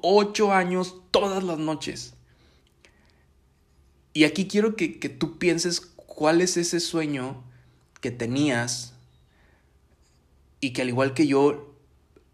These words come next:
lo acariciabas todas las noches y, y, y lo alimentabas como si fuera una plantita, ¿no? Y lo regabas todas las noches diciendo, "Sí lo voy a lograr, sí voy a poder, sí voy a poder". Y, y te digo, este era el mío.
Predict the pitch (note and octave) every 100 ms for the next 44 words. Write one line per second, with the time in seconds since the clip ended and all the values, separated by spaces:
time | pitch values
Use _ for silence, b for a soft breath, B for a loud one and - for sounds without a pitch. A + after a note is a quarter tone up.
0 | _ _ _ _ _ _ - B2 A#2+ B2
1 | A#2+ A#2 C3 D3 D3 D3+ C3+ A#2 A#2+ B2+
2 | C3 C3+ - A#2 A2+ A#2+ B2 A#2+ A2+ A#2
3 | A#2 A#2 A2+ C3 C3 C#3 - B2 A#2+ C3+
4 | D#3+ D3+ A2 A2 C3 G#2+ G#2 B2 B2+ A#2
5 | A2+ A#2 B2 C3 - - A#2 A2+ B2 B2
6 | C#3+ - B B B B B B B -
7 | A#2+ C3 B2 A#2+ - B2+ A#2 A#2 A2+ A2+
8 | G2+ G#2 - - B2+ A#2 A2+ - G2+ G#2
9 | A2 - A#2 A#2 A2+ A2 G#2 G2+ - _
10 | _ _ _ b b b b b _ B2
11 | B2 B2 A#2+ E3 F3 G#2+ C3 - F3+ A#2+
12 | C3+ A#2+